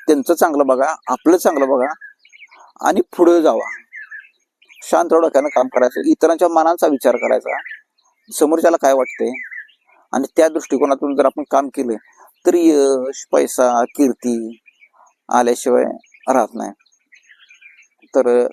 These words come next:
जरा असं वाटतंच ना, म्हणजे तुम्हाला तर वाटत असणारच आहे की मी आता कुठं बसलोय, मी कुठं असेल, असं वाटतंच ना जरा सर्वसाधारण. म्हणून सांगतोय की मी आहे धुमाळ-, धुमाळवाडी आणि फलटणपासून सर्वसाधारण एक बारा किलोमीटर अंतरावरती धुमाळवाडी आहे.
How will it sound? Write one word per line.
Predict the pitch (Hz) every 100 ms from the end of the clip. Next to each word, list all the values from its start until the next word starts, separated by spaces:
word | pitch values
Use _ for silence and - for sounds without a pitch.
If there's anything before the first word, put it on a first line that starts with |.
| -
जरा | 127
असं | 143 180
वाटतंच | 170 - 208
ना, | 135 113
म्हणजे | - 113
तुम्हाला | 113 120 123
तर | 120 139
वाटत | - -
असणारच | 120 120 110 117
आहे | 104 104 - _ _ -
की |
मी | 117 117
आता | -
कुठं | 127 120 120
बसलोय, | 117 - - - -
मी | 107
कुठं | 147 131
असेल, | - 104 95 -
असं | -
वाटतंच | 254 - - 175
ना | 277
जरा | 233
सर्वसाधारण. | - 247 240 233
म्हणून | 262 302
सांगतोय | - 123 240 - _ _ -
की | _ - 127
मी |
आहे | - 156
धुमाळ-, | 175 139 117 120 -
धुमाळवाडी | 147 123 110 - - - _ - - -
आणि | 113 113 117
फलटणपासून | 151 117 127 135 131 139
सर्वसाधारण | - 123 120 123 - 120
एक | 127
बारा | 131 123
किलोमीटर | 120 123 120 120
अंतरावरती | 117 - 117 120 - 120 131
धुमाळवाडी | - 123 120 120 117
आहे. | 113